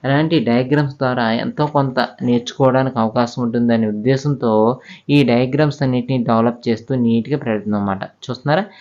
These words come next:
ఇలా ప్రతి విషయాన్ని వివరిస్తూ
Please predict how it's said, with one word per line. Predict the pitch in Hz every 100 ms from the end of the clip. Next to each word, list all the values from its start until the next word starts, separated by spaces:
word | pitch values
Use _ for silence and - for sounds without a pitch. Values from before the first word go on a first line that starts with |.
| -
ఇలా | 147 143 135 120 127 147 - - -
ప్రతి | - 139 202 196 - 147 131
విషయాన్ని | 123 - 165 165 160 139 -
వివరిస్తూ | 127 127 131 131 -